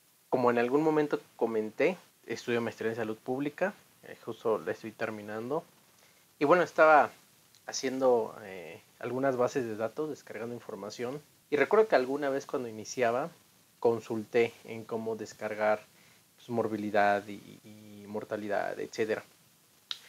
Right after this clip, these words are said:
Pero en realidad no había muchos videos y los videos estaban como desactualizados.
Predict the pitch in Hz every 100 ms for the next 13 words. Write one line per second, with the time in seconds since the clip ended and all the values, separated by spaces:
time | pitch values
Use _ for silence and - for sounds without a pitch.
0 | - _ 151 139 143 143 165 190 165 165
1 | 175 180 156 107 101 104 - 110 107 107
2 | 120 120 123 123 113 110 101 92 - 104
3 | _ 95 - - 101 - -